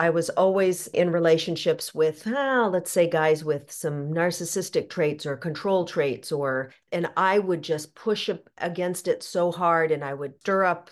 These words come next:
you know, like a dust ball of, of, you know, complaints and constantly be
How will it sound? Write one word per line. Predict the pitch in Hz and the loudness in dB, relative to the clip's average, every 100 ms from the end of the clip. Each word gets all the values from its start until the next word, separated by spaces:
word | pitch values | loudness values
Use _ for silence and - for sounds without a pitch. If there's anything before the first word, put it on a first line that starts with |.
| - | -14
you | 165 | -8
know, | 151 147 | -6 -6
like | 143 127 | -8 -8
a | 131 - 143 131 - | -10 -12 -20 -20 -12
dust | 156 156 156 | -10 -10 -6
ball | 160 160 156 | 0 2 2
of, | 147 135 - - | -2 -8 -16 -8
of, | 147 135 | -8 -8
you | 156 | -8
know, | 131 | -8
complaints | 127 160 151 208 202 185 - | -8 -10 -2 2 2 0 -4
and | 156 139 - - | -6 -6 -14 -6
constantly | 185 190 190 190 - 165 | 0 0 0 -2 0 -2
be | 156 156 139 | -2 -6 -8